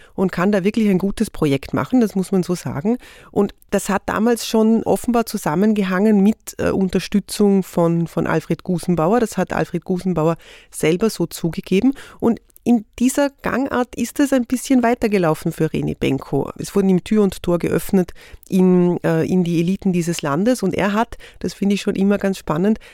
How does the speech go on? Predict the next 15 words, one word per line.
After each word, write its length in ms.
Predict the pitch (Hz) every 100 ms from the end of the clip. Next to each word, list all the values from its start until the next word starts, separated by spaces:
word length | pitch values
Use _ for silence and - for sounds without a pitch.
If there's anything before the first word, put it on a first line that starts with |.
| -
eigentlich 480 | - 190 214 214 -
dann 220 | 180 196
mit 200 | 190 -
seinem 360 | 175 175 160 -
Törgelen 680 | 160 226 277 196 151 156
im 300 | - 202 196 185 - -
Park 380 | 170 170 - -
Hyatt, 520 | 156 190 254 - -
also 160 | 165
mit 380 | 175 170 - - - - _
quasi, 440 | - 165 - 175 170
äh, 200 | - 165
diesem 240 | 170 175
Südtiroler 600 | - 208 - 190 175 175
Brauch, 380 | 170 139 143 208